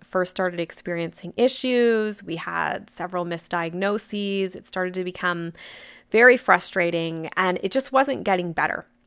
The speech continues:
And so where I started to come into the advocacy role really was looking at my skill set. So I knew things weren't getting better. I wasn't getting answers. I was just kinda getting told to go home and wait.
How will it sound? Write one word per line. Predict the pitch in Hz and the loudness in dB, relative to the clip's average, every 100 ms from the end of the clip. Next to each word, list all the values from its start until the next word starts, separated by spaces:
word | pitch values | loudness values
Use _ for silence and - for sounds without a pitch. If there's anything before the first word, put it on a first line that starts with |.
| _ _ _ _ _ - - - | _ _ _ _ _ -20 -6 -2
And | 226 | -2
so | - 254 226 | 4 6 6
where | 226 262 | 6 6
I | 302 302 | 6 4
started | - 233 226 220 | 0 0 0 -4
to | |
come | 214 196 190 | -6 -4 -4
into | 190 190 | -4 -6
the | 180 - | -4 0
advocacy | 185 180 180 - - 185 | 2 2 -2 -10 -10 -8
role | 180 175 175 165 | -2 2 2 2
really | 180 175 165 165 - - - - - | 2 2 2 -2 -8 -20 -20 -16 -4
was | 185 202 180 180 175 180 - | 10 12 12 10 6 -2 0
looking | 202 214 247 208 | 2 6 6 8
at | 196 | 8
my | 185 175 | 6 2
skill | - - - | 2 -4 -4
set. | - - - _ _ _ | -4 -4 -6 _ _ _
So | - - 214 214 208 190 | 2 10 10 12 8 6
I | - 175 | 2 2
knew | 208 262 294 | 4 4 4
things | 330 302 277 | 4 0 2
weren't | 240 226 | 2 4
getting | 208 202 | 2 2
better. | 190 165 165 160 - - | 2 2 2 0 -4 -6
I | 165 | 4
wasn't | 190 226 233 | 4 6 4
getting | 220 196 | 4 2
answers. | 170 165 170 165 | -2 -2 -2 0
I | 165 | 0
was | 170 | -2
just | - 190 | -4 -4
kinda | - 233 208 | 0 2 0
getting | 175 175 175 180 175 175 - _ _ _ - | 2 2 4 0 -4 -8 -14 _ _ _ -2
told | 180 175 - | 0 0 -2
to | 165 - - | -10 -12 0
go | 180 196 | 2 4
home | 180 180 | 4 2
and | 175 160 | 0 -4
wait. | 156 165 - - | -2 -4 -4 -14